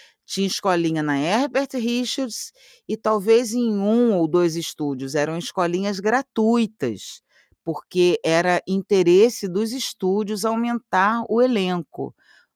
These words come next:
A-, às vezes até por exigência de algum, de algum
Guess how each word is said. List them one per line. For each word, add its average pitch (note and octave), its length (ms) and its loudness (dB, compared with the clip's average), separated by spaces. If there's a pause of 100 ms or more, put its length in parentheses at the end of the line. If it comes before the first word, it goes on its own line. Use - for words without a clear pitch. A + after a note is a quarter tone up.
(160)
A-, C#3 280 2
às B2+ 180 -4
vezes D#3+ 260 0
até F3+ 220 -2
por F#3+ 200 0
exigência F#3+ 720 0
de F#3+ 80 -2
algum, D#3+ 680 0
de D#3+ 160 -4
algum C#3+ 840 0